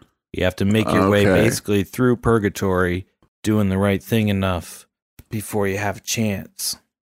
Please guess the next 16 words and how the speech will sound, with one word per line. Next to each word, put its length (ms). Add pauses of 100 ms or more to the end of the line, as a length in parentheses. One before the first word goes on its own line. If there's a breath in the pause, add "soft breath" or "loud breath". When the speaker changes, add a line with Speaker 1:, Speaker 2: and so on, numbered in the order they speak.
(120)
Speaker 1:
Does 60
that 100
make 180
sense? 540 (440)
Speaker 2:
I, 340
I 40
can 220
kinda 400
get 240
with 240
it. 200 (1000)
Speaker 1:
Yeah. 360 (380)
Didn't 180
you 80
ever 180
have 460